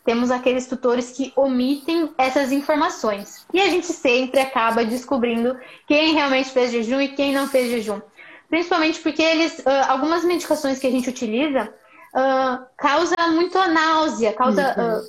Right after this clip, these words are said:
Speaker 1: pode levar esses pacientes a vomitarem, né? Antes da cirurgia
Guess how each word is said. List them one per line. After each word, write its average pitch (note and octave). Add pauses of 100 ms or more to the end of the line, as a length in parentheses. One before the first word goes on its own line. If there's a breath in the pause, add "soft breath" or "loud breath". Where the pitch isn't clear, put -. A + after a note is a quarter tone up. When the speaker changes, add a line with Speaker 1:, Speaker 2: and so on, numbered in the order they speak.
(100)
Speaker 1:
pode C#4
levar C#4
esses B3
pacientes C4+
a C4+
vomitarem, C#4
né? B3
Antes F4+
da E4+
cirurgia B3+